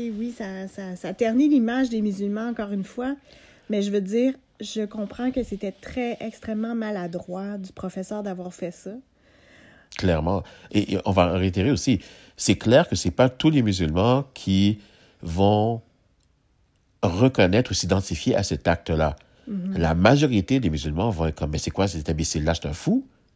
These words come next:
Speaker 2: Pourquoi ? » Tu sais, c'est, c'est, c'est clair. Mais c'est qu'il y en a beaucoup d'autres, encore une fois, une minorité, mais c'est quand même un certain nombre, de, un bon nombre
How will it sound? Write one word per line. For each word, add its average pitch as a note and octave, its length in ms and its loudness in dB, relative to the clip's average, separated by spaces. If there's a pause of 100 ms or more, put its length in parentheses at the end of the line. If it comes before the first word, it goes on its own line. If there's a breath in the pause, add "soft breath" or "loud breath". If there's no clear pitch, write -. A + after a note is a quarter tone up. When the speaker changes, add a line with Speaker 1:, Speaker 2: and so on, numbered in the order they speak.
Speaker 2:
Pourquoi ? » - 280 -2
Tu A2+ 140 0
sais, G#2+ 60 -2
c'est, - 180 -8
c'est, F#2+ 180 -2
c'est F2 160 -2
clair. A2 340 4 (480 loud breath)
Mais F#2+ 100 4
c'est F#2 120 0
qu'il G#2 100 4
y G2 40 8
en G2 60 8
a F#2+ 60 8
beaucoup G#2 340 0
d'autres, D#3+ 640 2 (800)
encore - 180 0
une F2 60 2
fois, A#2 280 4
une F2 120 -2
minorité, F2+ 560 2
mais D#2+ 140 -2
c'est - 120 -2
quand E2+ 140 0
même A#2 180 2
un - 100 -4
certain A2 420 0
nombre, G#2 280 0
de, E2+ 120 -2
un E2 160 2
bon A#2 260 4
nombre D3+ 320 0